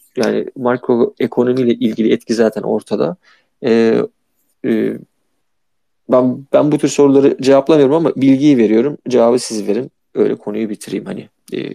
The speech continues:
görür mü görmez mi? Görebilir, görmeyebilir. Benim hiçbir bilgim yok onunla ilgili.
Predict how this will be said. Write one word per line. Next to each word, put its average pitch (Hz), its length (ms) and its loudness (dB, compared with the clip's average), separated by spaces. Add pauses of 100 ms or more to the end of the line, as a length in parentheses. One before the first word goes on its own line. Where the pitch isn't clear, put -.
görür 120 260 2
mü 113 160 -2
görmez 113 420 2
mi? 127 180 -8
Görebilir, 123 600 2
görmeyebilir. 120 680 0
Benim 120 200 -2
hiçbir 123 260 -6
bilgim 104 280 -4
yok 101 180 -4
onunla 104 240 -4
ilgili. 117 360 0